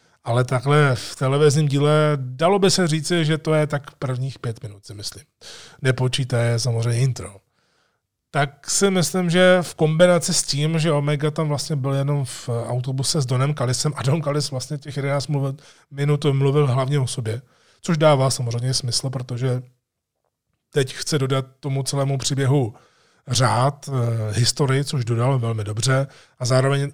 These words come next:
je také E V P společnosti a přirozeně Don Callis je velký heel a vždycky byl heel, takže je jasné, že bude mluvit sám o sobě. A je to možná i dobře, protože samozřejmě se vyjadřuje daleko lépe než, eh, Kenny Omega.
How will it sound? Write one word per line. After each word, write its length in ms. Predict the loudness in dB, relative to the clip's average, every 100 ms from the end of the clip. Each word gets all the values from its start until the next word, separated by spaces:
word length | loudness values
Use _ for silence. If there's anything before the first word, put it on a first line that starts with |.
| -4
je 100 | -2
také 300 | -2 -2 -2 -2
E 100 | 0
V 160 | 0
P 340 | 2 2 2 -2
společnosti 840 | -4 -4 -2 -2 -4 -4 -4 -4 -6 -4
a 440 | 0 0 0 -2 -4 _ _ _ _ -6
přirozeně 600 | 0 2 4 2 0 -4 -8
Don 220 | -8 -8
Callis 380 | -4 -4 -4 -4
je 120 | -4
velký 380 | -4 -6 -8 -14
heel 240 | -8 -6
a 20 |
vždycky 380 | -4 -4 -4 -4
byl 220 | -4 -4 -4
heel, 300 | -4 -4 -8 -12 -20 _ _ _ _
takže 260 | -6 -2 0
je 60 |
jasné, 320 | 0 -2 -2 -2
že 80 |
bude 160 | -2 -6
mluvit 260 | -6 -6 -4
sám 240 | -6 -6
o 40 | -8
sobě. 320 | -8 -8 -14 _ _ _ _ _ -4
A 240 | 0 2
je 120 | 0 0
to 100 | 2
možná 320 | 2 4 2
i 40 |
dobře, 260 | 2 0 -2
protože 420 | -4 -8 -6 -6
samozřejmě 420 | -6 -8 -6 -6
se 140 | -4 -4
vyjadřuje 600 | -4 -4 -2 -2 -2 -4
daleko 360 | -4 -6 -6
lépe 220 | -8 -6
než, 200 | -8 -8
eh, 280 | -8 -8 -8
Kenny 240 | -8 -6 -6
Omega. 400 | -6 -6 -8